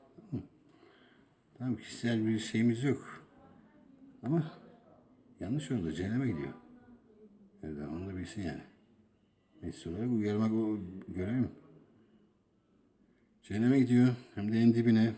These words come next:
Firavunlaşmış. Derhal toparlansın. Ve kendine saraylar yaptırmayı bıraksın. Halkına baksın. Halkı ne halde izlesin. Özellikle tüylü mikrofon izlesin. Bir de Yurttaş T V miydi neydi?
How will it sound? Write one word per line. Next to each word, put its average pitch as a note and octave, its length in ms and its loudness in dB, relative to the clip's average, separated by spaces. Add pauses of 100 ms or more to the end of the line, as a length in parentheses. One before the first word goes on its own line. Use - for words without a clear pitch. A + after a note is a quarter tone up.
(140)
Firavunlaşmış. G#2+ 960 0 (100)
Derhal G#2 340 -4
toparlansın. G2 800 -6 (1600)
Ve F2+ 100 -6
kendine F#2 320 -4
saraylar F#2+ 440 -2
yaptırmayı F#2+ 420 -4
bıraksın. G2 340 -8
Halkına F#2 420 -2
baksın. - 320 -6 (760)
Halkı E2 280 -8
ne F2 40 -2
halde E2 300 -2
izlesin. D#2 420 -8 (1120)
Özellikle F#2 340 -4
tüylü A2+ 280 6
mikrofon F2 480 4
izlesin. C#2+ 500 -6
Bir D2+ 80 -10
de E2+ 60 -4
Yurttaş E2 480 -6
T - 140 -10
V F2 40 -4
miydi E2 320 -4
neydi? D#2 260 -8